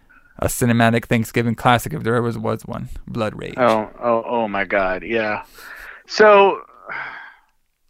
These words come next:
Speaker 2: so this whole movie, so Maddie spends the entire, almost the entire movie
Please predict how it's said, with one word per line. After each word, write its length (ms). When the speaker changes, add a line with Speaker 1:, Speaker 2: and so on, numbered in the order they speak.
Speaker 2:
so 340
this 200
whole 180
movie, 560
so 180
Maddie 400
spends 320
the 100
entire, 460
almost 400
the 80
entire 340
movie 480